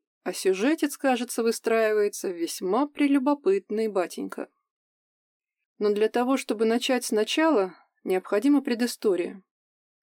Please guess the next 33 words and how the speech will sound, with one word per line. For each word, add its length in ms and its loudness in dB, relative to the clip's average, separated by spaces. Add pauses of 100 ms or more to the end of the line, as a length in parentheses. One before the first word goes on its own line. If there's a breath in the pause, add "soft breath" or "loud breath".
(360)
И 140 0
вот 220 0
ее-то 480 0
я 200 2
даже 340 2
не 140 4
знаю, 540 -6 (200)
стоит 460 -2
ли 80 -6
воскрешать. 800 -8 (1040)
А 100 -14
с 40 -14
другой 300 0
стороны, 360 2
куда 280 2
без 180 -2
нее? 380 -6 (760)
И 100 -2
дневниковая 720 2
форма 380 0
подачи 440 0
материала 680 0
в 60 -2
этом 240 -2
смысле 680 -8 (180)
чрезвычайно 760 0
выигрышна, 760 -6 (640)
ибо 220 -4
уже 280 0
изначально 520 2
подразумевает 760 0
абсолютную 840 -2
искренность, 640 0